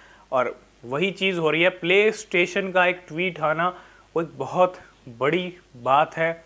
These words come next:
शिबा इनू के लिए और पूरे शिबा इकोसिस्टम के लिए, शिबा आर्मी के लिए, शिबा इनू लवर्स के लिए, है ना।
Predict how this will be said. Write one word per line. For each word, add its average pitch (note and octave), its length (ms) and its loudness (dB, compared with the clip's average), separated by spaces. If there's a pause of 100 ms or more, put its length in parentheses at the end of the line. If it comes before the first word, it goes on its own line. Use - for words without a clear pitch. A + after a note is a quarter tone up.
(520)
शिबा D#3+ 580 2
इनू D3 200 -6
के D#3+ 120 -2
लिए D#3 160 2
और D#3 100 4
पूरे D3 400 0 (120)
शिबा C#3+ 340 2
इकोसिस्टम D3 640 -4
के D3+ 100 -2
लिए, E3 140 0
शिबा D3+ 340 2
आर्मी F3+ 500 2
के A3+ 100 4
लिए, A3 240 6
शिबा D#3+ 320 0
इनू F3 180 -2
लवर्स B2 400 -2
के A#2 100 -20
लिए, A2+ 180 -18 (640)
है C#3 60 2
ना। D3 180 2